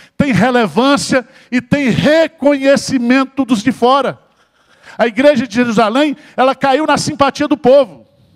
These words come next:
Nós estivemos na Coreia, visitando a igreja do interior, a igreja do pastor Lee, ele esteve aqui pregando na nossa igreja.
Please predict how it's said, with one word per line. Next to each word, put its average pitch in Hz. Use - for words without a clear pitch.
Nós 202
estivemos 247
na 202
Coreia, 220
visitando 196
a 226
igreja 208
do 185
interior, 214
a 156
igreja 202
do 196
pastor 208
Lee, 240
ele 202
esteve 202
aqui 214
pregando 190
na 185
nossa 190
igreja. 202